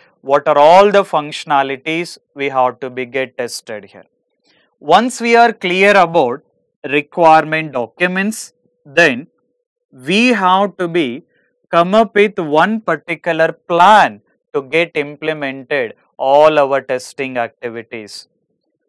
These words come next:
Once test plan has been completed, once test plan has been completed,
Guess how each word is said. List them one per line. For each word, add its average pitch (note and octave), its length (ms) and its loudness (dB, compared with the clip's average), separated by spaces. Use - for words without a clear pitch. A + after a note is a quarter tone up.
Once G3 600 0
test F3+ 320 -2
plan G3 300 4
has D#3 320 0
been D#3+ 300 -4
completed, C3+ 800 -6
once F3+ 580 -2
test E3 300 -2
plan F3+ 300 4
has D3+ 280 2
been D3+ 280 -4
completed, C#3 800 -6